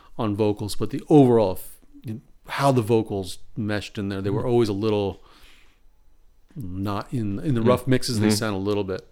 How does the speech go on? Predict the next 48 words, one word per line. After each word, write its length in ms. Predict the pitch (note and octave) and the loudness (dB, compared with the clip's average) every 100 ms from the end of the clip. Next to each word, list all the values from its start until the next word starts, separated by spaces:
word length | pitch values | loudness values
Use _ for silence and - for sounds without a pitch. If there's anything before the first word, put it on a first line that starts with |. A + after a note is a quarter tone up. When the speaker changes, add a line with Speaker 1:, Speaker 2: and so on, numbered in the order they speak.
| - | -18
Speaker 1:
separate 640 | - - G#2+ G2 G2 - | -10 -4 -4 -4 -6 -8
compared 320 | - G2+ G2+ | -10 -6 -4
to 80 | F#2+ | -4
how 100 | F2+ | -8
the 120 | F#2+ - | -12 -12
album 260 | G#2+ F#2 F#2+ | -12 -10 -12
turned 280 | - G2+ F#2+ | -12 -10 -8
out. 300 | F#2+ F#2+ - - | -8 -12 -14 -6
Speaker 2:
Well, 160 | A#2+ A2+ | -2 2
how 120 | C3 | 4
did 140 | B2+ A2 | 2 0
you 100 | G#2 | 0
find, 480 | A2 G#2 G#2+ G2 F2+ - | 2 2 2 0 -6 -10
you 100 | G#2 | -4
know, 140 | G2 F#2+ | -2 0
getting 340 | F2+ G2+ G2+ | 2 4 4
the 80 | G2 | 2
time 260 | - F#2+ | 0 0
that 80 | F#2+ | 2
you 140 | F#2+ G2+ | 0 0
needed 520 | F#2+ G2 G2 F#2 F#2 | 0 2 2 0 -4
when 120 | F#2+ | -4
the 60 | F2+ | 0
band 280 | G2 F#2+ | 2 2
wasn't 280 | F#2+ F2+ F2+ | 0 -2 -2
there 140 | F2+ F#2+ | 0 0
to 40 | |
do 180 | E2+ F#2+ | 0 -4
some 200 | F2 F#2 | -4 -4
work 260 | F2+ F#2 E2+ | 0 0 0
and 80 | F#2 | -2
kind 120 | G2 | -2
of 80 | F#2+ | 0
have 160 | F#2 | -2
a 40 | F#2 | -4
first 240 | - F#2+ | -4 -4
stab 280 | - F#2+ F#2+ | 0 2 4
at 180 | F#2+ F#2+ | 2 2
it? 60 | |
Or, 200 | F#2+ F2+ | 0 0
like, 300 | F#2 F2+ G2 - - - - - - | -2 -4 -6 -14 -20 -20 -20 -20 -2
how 140 | G#2 | 2
did 180 | G#2 G2 | 2 2
you 140 | G2 F#2+ | 0 0
even 160 | F#2+ | -2
control 460 | F2 E2 - F#2+ F#2 | -4 -6 2 4 4
kind 200 | F2+ F#2 | 0 -6
of 400 | F2+ F2 - - | -6 -8 -18 -20